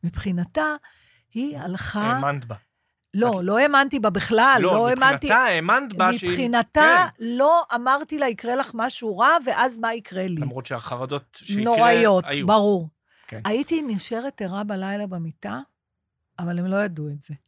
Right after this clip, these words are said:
Speaker 1: לחכות שהם יחזרו.
Speaker 2: כלומר, שכשהיית שומעת את הדלת
Speaker 1: כן.
Speaker 2: נפתחת, היית, היית
Speaker 1: כן.
Speaker 2: סוגרת את ה-, את
Speaker 1: כן.
Speaker 2: העין.
Speaker 1: זאת אומרת, אני כן, אני לא הצלחתי להשתלט על הפחדים, אבל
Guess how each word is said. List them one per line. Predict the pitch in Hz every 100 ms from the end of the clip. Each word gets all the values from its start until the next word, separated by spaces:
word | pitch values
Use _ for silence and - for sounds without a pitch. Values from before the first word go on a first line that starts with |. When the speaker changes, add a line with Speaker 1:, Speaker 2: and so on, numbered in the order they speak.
| _
Speaker 1:
לחכות | 165 - - 180
שהם | 202 170
יחזרו. | 170 156 156 147 - _ _ _
Speaker 2:
כלומר, | 127 123
שכשהיית | 113 117 131 127
שומעת | 135 127
את |
הדלת | 131 131 120
Speaker 1:
כן. |
Speaker 2:
נפתחת, | 190 143 135
היית, | 135 127 - -
היית | 143
Speaker 1:
כן. | 139
Speaker 2:
סוגרת | 180 143 139
את | 135
ה-, | 131 127
את |
Speaker 1:
כן. | 123
Speaker 2:
העין. | 180 156 101 _ _ _
Speaker 1:
זאת | -
אומרת, | 202 262 277 _ _ _
אני | 185 185 -
כן, | 262 285 -
אני | 190
לא | 185
הצלחתי | 226 240 220 -
להשתלט | 185 - - 175 185
על | 175
הפחדים, | 160 - 165 147 170 262 _ -
אבל | 165 170